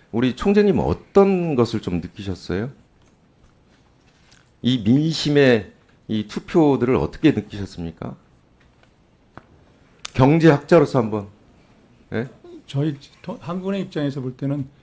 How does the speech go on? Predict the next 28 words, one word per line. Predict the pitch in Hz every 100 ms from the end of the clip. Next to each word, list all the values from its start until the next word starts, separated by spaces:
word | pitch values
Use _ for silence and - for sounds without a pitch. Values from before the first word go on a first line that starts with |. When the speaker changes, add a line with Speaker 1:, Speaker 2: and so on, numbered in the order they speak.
| _ -
Speaker 2:
물가 | 123 120 156
상승률에 | 151 143 143 131 127 123
대한 | 123 127 123 135
그 | - 120 -
국민들의 | 135 127 127
고통이 | 123 135 147 123
Speaker 1:
그게 | 143 165 165
또 | 156
한쪽이 | 147 147 120 87
있고요. | - 92 92
Speaker 2:
네, |
한쪽이. | 135 131 123 117 - -
Speaker 1:
또 | 147
하나는 | 151 151 139 127 82 - _ _ _
서민과 | - 185 185 180 165 147 123
중산층에 | - 120 135 123 123 120 - 104 101
대한 | 85 87 76
Speaker 2:
네. | 127 120 _ _ _ _ _ _
Speaker 1:
지원, | - 117 113 85 73 _ _
Speaker 2:
네. | 135 117 _ _ _ _ _ _ _ _
Speaker 1:
강화해라. | - 92 107 120 110 104 95 78 - _ _ _
Speaker 2:
네. | 135 117
Speaker 1:
이런 | 127 117 - _ _
국정 | 127 - - 139 -
철학에 | - 156 120 110 82
부자 | - 110
감세하지 | 120 117 - 127 127
말고 | 69 71 87 107 98 73